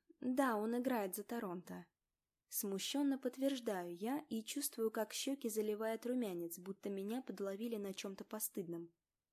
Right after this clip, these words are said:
«Или он уже не друг?» «Не поняла?» «Конечно, поняла, но стараюсь избежать разговора, где Леон пытается выяснить нюансы моей личной жизни.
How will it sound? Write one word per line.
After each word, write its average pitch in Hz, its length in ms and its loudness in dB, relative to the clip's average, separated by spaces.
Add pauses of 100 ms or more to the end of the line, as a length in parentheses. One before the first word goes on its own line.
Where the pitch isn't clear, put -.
(680)
«Или 254 280 2
он 247 240 2
уже 247 240 2
не 254 160 2
друг?» 220 340 2 (920)
«Не 196 260 -2
поняла?» 180 560 -2 (840)
«Конечно, 185 580 -4
поняла, 180 540 -4 (140)
но 233 260 2
стараюсь 254 580 2
избежать 226 560 0
разговора, 226 540 2
где 208 220 0
Леон 240 240 4
пытается 226 500 0
выяснить 220 520 -2
нюансы 214 580 0
моей 202 260 -2
личной 196 400 -4
жизни. 170 480 -2